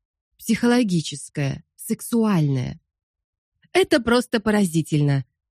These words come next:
сказала женщина рядом с ней. «Невероятно!» Нита разглядывала широкую улыбку Скотта, смотрела, как он махал толпе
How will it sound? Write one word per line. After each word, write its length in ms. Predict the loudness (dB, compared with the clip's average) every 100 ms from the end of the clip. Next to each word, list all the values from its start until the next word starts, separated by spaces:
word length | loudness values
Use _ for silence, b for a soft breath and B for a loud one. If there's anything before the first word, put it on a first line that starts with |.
| _ -4
сказала 340 | 0 2 2
женщина 440 | 2 -2 -2 -2 0
рядом 300 | 2 0 -2
с 140 | 0
ней. 300 | 0 0 -4 _ _ _ 0
«Невероятно!» 1040 | 4 6 4 4 4 4 2 0 0 0 -6 _ _ _ _ _ _ _ _ _ _ 0
Нита 320 | 2 2 2
разглядывала 640 | 2 2 2 2 4 2 2
широкую 520 | 0 0 2 2 2
улыбку 500 | 2 2 2 0 -2
Скотта, 680 | -2 -2 0 0 0 -2 -2 _ _ _ -12
смотрела, 560 | 0 0 2 2 2
как 240 | 2 0 2
он 100 | 2
махал 400 | 2 2 0 0
толпе 540 | 0 -2 0 0